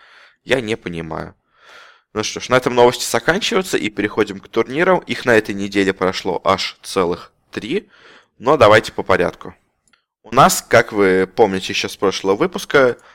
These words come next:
шел турнир Perfect World Masters, который еще на прошлой неделе на выходных начался.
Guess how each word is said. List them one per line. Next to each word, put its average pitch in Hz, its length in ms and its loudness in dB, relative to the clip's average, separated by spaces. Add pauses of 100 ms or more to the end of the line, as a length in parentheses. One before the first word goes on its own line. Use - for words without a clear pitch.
(180)
шел 110 320 4
турнир 101 380 0
Perfect 95 360 -6
World 92 300 0
Masters, 160 460 0
который 135 340 0
еще - 120 -4
на 127 120 -4
прошлой 120 460 -2
неделе 120 240 -2
на 117 120 -2
выходных 113 500 -6
начался. 107 560 -4